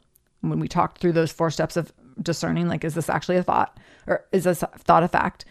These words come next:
And then number five is asking, "What else could be true?" So asking, "I'm reading this thing in, what else could be true?" And then number six, this is the really important part, finding evidence that supports the other things being true.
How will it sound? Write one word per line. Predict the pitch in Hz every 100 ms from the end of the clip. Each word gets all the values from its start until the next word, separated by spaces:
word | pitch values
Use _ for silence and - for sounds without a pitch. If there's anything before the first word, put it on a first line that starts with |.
| -
And | 214
then | 226
number | 226 214
five | 208 254 254 233 202
is | - 185 175 - -
asking, | 208 214 - 202
"What | 190 175 226
else | - 427
could | - 165
be | 135
true?" | - - - 220 _ _
So | - 247 -
asking, | 220 240 - 233 220 214 -
"I'm | 214 214
reading | 247 254
this | 233
thing | - 220 196
in, | 180 175 180
what | 190
else | 185 180
could | - 175
be | 170
true?" | 175 156 160 254 - _
And | 233 233
then | 247
number | 254 269
six, | 254 226 -
this | 185
is | 185
the | 185
really | 170 165
important | 160 - 160
part, | 190 -
finding | - 190 196 190 190
evidence | 196 220 262 247
that | -
supports | - 160 - 196 185
the | - 185
other | 180 180
things | 175 165 165
being | 143 151 147
true. | 127 135 -